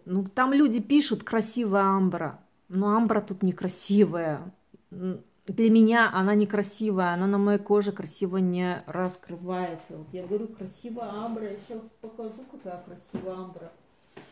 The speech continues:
Вот здесь вот она красивая, кстати. Вот она, красивая амбра. Это от,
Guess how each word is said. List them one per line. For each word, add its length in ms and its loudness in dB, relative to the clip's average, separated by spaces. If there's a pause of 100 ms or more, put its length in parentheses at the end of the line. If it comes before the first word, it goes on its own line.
(680)
Вот 240 -2
здесь 340 -6
вот 120 -8
она 180 -2
красивая, 640 -8
кстати. 560 -10 (360)
Вот 220 -10
она, 160 -10
красивая 460 -12
амбра. 360 -8 (1400)
Это 360 -2 (100)
от, 420 4